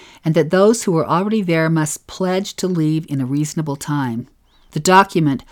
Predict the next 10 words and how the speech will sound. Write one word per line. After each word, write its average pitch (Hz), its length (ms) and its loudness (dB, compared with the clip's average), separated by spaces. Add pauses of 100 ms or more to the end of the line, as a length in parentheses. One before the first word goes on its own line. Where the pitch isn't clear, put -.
(300)
also 185 320 2
called 156 320 0
for 165 100 -6
the 151 140 2
immediate 190 640 2
secession 175 800 -4 (320)
of 147 160 0
the 147 80 -8
church - 440 -4
newspaper. 131 720 -4